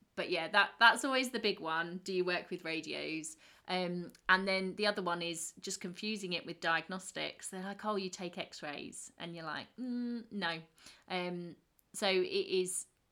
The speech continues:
exactly as Numan said, it's just kind of promoting what it is we do. And if you've got time, tell people.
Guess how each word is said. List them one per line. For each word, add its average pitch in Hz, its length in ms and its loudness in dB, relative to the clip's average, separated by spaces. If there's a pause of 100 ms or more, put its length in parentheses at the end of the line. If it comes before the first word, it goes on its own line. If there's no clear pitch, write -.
(100)
exactly 180 480 -4
as 165 100 -8
Numan 170 340 -8
said, 160 280 -6
it's - 240 -14
just - 240 -16
kind 208 160 -6
of 196 100 -10
promoting 170 520 -8
what 156 120 -8
it - 100 -6
is 160 140 -8
we 170 60 -8
do. 160 320 -6
And 151 160 -8 (360)
if 202 160 -12
you've 226 160 -4
got 247 280 -2
time, 190 640 -2 (220)
tell 226 320 0
people. 160 600 -6